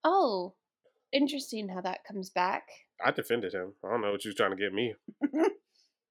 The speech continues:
Speaker 1: I'm not trying to get you. I'm just saying interesting how you started the whole podcast.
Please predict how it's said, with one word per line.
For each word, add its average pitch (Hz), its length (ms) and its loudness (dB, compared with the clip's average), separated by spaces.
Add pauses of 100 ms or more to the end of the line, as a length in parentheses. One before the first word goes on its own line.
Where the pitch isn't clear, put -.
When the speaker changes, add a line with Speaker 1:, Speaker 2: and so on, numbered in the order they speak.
(260)
Speaker 1:
I'm 196 100 -4
not 339 160 0
trying 247 200 0
to 196 40 -6
get 185 200 -4
you. 151 120 -4
I'm 240 160 -4
just 233 160 -8
saying 247 220 -4
interesting 180 680 -8
how 180 60 -2
you 175 160 -2
started 185 360 -2
the 202 60 -8
whole 190 840 -6 (1500)
podcast. - 640 -14